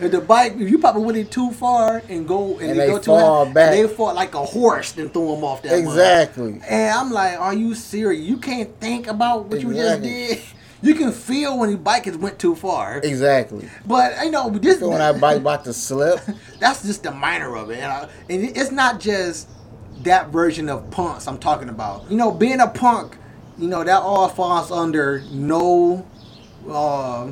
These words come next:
Speaker 2: Knowledge.
Speaker 1: no, no knowledge, no respect. You know, you know, you, it takes a lot of respect for you not to be a punk in my book.
Speaker 2: Sometimes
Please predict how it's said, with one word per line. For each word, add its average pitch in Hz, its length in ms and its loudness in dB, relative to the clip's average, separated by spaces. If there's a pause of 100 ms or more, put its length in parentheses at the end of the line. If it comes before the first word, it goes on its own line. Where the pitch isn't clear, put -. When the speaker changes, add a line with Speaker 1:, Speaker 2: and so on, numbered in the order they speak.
Speaker 2:
Knowledge. 107 680 2
Speaker 1:
no, 170 220 0
no - 0 -
knowledge, 196 480 0
no 170 220 2
respect. 170 720 -2 (840)
You 151 120 -4
know, 147 480 0
you 160 100 -6
know, 143 80 -6
you, 156 200 0
it 175 140 -4
takes 190 200 -4
a 156 80 -4
lot 160 240 0
of 170 100 -2
respect 165 460 -6
for 160 80 -8
you 151 120 -2
not 135 260 -6
to 143 60 -8
be 135 140 -6
a 123 80 -8
punk 113 420 -8 (120)
in 117 100 -12
my 120 220 -6
book. 117 300 -8
Speaker 2:
Sometimes 113 580 -4